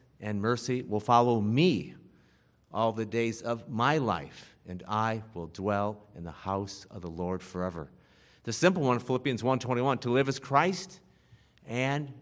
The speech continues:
to die is gain." Then this one in Psalm seventy-three, "Lord, I'm always with you.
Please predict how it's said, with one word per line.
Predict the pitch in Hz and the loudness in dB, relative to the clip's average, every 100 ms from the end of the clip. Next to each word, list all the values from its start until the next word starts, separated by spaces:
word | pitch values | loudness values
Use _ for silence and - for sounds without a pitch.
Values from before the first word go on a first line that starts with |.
| - | -18
to | - | -16
die | 87 101 113 117 117 110 - - | -8 -4 -2 -2 -4 -8 -14 -8
is | 104 107 101 - - | -4 -4 -6 -14 -12
gain." | 101 117 104 78 - - _ _ _ _ - | -6 -4 -4 -6 -14 -20 _ _ _ _ -8
Then | 92 | -4
this | 110 - | -4 -4
one | 92 | -6
in | 85 | -4
Psalm | - 110 101 | 0 0 0
seventy-three, | 92 - 101 98 95 - 98 87 80 - - _ _ _ _ | -2 -2 -2 -2 -6 -6 -4 -4 -10 -16 -20 _ _ _ _
"Lord, | 117 139 147 | 6 8 8
I'm | 135 | 8
always | 147 160 127 | 8 6 4
with | 165 185 | 0 0
you. | 107 73 | -4 -4